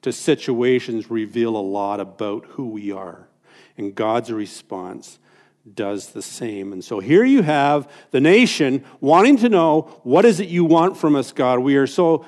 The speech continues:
you know, we do recognize we've been unfaithful. What do you want?" And God replies through Micah what God's requirement is. "Know, O people, the Lord has told you what is good,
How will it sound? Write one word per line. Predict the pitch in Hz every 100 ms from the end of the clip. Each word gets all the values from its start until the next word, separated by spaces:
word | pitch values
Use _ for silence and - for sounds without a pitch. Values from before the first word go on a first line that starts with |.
| -
you | 156
know, | 147 151 190 _
we | 151
do | 143 196 185
recognize | 185 220 208 151 156 143
we've | 135 131
been | 147
unfaithful. | 139 127 - 196 175 131 113
What | 131
do | 208
you | 202
want?" | 190 190 123 98 - _ - - _ -
And | 95
God | 98 101 107
replies | 113 117 107 98 101 101 - _ _ _ _
through | - 113
Micah | 113 95 87 - 92 92 _ _ _ _ -
what | 98
God's | 110 98 98 -
requirement | - - 110 104 95 98 95
is. | 92 - - _ _ _ _ _ _ _ _ _ _ _ _ _ _ _
"Know, | 113 117 135 160 - _ _ _ _ -
O | 135
people, | 139 160 156 185 170
the | 143
Lord | 120 131 143 165 170
has | 196 190 -
told | - - 220 254 208
you | 143 117 101 - _ _ _ -
what | 123 131
is | 127
good, | - 151 123 95